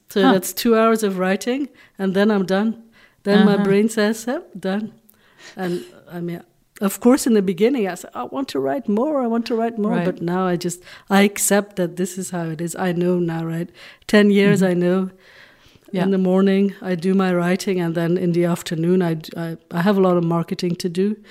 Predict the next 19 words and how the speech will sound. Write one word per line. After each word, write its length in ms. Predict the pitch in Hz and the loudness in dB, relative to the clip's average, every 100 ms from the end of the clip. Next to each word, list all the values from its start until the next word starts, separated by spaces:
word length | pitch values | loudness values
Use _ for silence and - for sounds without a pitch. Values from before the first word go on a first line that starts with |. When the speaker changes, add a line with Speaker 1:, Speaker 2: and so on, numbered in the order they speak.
| - - - - | -20 -20 -20 -12
Speaker 1:
So 480 | - 190 180 175 175 | -4 2 2 2 0
in 120 | 180 | -2
the 100 | 170 | 2
afternoon, 400 | 180 180 - 175 | 2 0 0 0
I 100 | 180 | 2
do 140 | 175 180 | 0 -2
my 160 | 175 | -2
marketing, 680 | 165 160 170 190 - 226 214 - - | -2 -4 -6 -8 -8 -8 -8 -12 -10
and 240 | 185 175 | -6 -4
that 300 | 180 180 - | -4 -6 -4
works 400 | 180 180 180 - | -2 -2 -4 -6
out 420 | 175 180 - - | -2 -4 -6 -12
pretty 240 | - 185 180 | -6 -2 -2
well. 280 | 175 240 240 - _ _ _ _ _ _ _ _ | -2 -6 -12 -20 _ _ _ _ _ _ _ _
Speaker 2:
You 100 | 226 | -2
seem 260 | 233 320 381 | -2 -2 -2
to 120 | - | -2
be 120 | 254 | -2
quite 440 | 220 - 190 202 | -4 -2 0 0